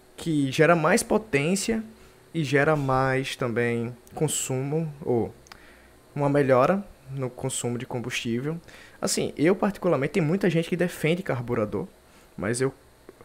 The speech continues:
realmente preferia pagar mil reais a mais e ter uma moto que ao longo do tempo iria, iria economizar muito mais gasolina. E assim,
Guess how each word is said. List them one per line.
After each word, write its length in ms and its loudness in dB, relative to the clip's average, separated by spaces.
realmente 560 0
preferia 540 -2
pagar 360 0
mil 280 -2
reais 280 4
a 60 2
mais 400 0
e 60 -2
ter 120 4
uma 120 6
moto 400 4
que 320 0
ao 160 4
longo 340 4
do 120 -6
tempo 520 -2
iria, 260 0
iria 300 0
economizar 540 -2
muito 260 -6
mais 160 -2
gasolina. 560 0
E 80 6
assim, 500 4